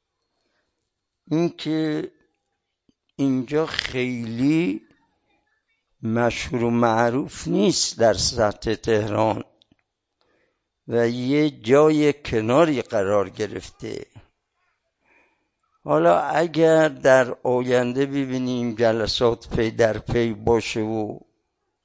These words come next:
توسعه پیدا کنه، چون ببینید ما این جلسه‌مون اختصاص به رفقای خودمون،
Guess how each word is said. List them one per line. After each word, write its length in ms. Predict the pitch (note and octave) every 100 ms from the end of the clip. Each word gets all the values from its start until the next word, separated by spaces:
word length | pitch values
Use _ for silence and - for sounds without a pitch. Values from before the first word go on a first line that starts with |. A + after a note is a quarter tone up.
| _ _ _ _ _ _ -
توسعه 580 | A2 G#2+ - G#2+ A2+
پیدا 540 | C#3+ - D3 C3+ C#3+ C3
کنه، 720 | - C3 C3 B2+ B2 A#2+ B2 - G2 - _ _ _ _ _ _ _ -
چون 240 | C3+ C3+
ببینید 600 | B2+ D3+ D#3 D#3 D#3 D3
ما 200 | C3 C#3+
این 480 | D3 C#3+ D3+ C#3+ A#2
جلسه‌مون 840 | A2+ A#2 A2+ G#2+ - C3+ C#3 D3+
اختصاص 800 | C#3+ B2+ - - G#2 B2 B2+ -
به 300 | C#3+ C3 B2
رفقای 760 | A2 A2+ G#2 - G#2+ G#2 A2 G#2
خودمون، 920 | - - B2+ C3+ C#3 B2+ B2 A#2 A#2+